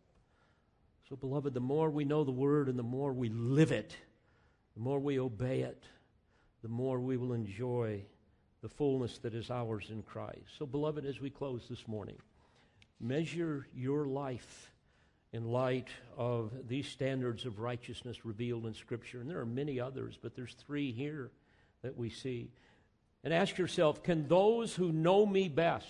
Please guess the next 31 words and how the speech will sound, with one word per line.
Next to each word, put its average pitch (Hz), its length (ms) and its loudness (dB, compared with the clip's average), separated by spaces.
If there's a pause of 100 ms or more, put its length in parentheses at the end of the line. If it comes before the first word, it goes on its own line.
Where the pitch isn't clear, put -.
(120)
my 147 200 -2
husband, 135 420 0
my 120 140 0
wife, 127 360 0
my 127 160 -4
kids, 123 560 -8 (540)
say 180 320 2
about 156 400 2
me, 139 200 0
"Oh, 147 600 0
yes, 123 680 -2 (920)
I, 131 400 -2 (400)
I 127 100 -6
see 143 380 -4
the 117 120 -6
godliness 120 720 -4
in 120 120 -6
my 117 220 -8
dad 127 420 -4
or 104 80 -8
my 107 200 -10
mom 127 520 -6
or 104 80 -6
my 104 320 -8 (380)
husband 127 400 -6
or 113 60 -6
my 107 220 -8
wife 120 440 -4
or 120 80 -14
my 113 200 -10 (140)
friend"? 120 400 -12